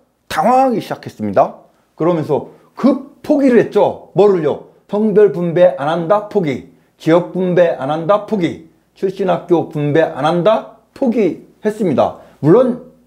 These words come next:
이건 아니겠죠. 실력 위주로 하겠다는 기조가 지금 급선회됐습니다. 그러면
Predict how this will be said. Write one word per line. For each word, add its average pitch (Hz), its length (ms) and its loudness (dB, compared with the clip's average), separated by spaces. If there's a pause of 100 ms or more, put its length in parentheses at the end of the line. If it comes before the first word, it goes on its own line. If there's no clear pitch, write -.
(440)
이건 233 280 0
아니겠죠. 117 960 0
실력 262 560 0
위주로 196 580 2 (300)
하겠다는 214 640 0
기조가 135 580 0 (160)
지금 127 440 -6
급선회됐습니다. - 1120 -8 (880)
그러면 160 500 0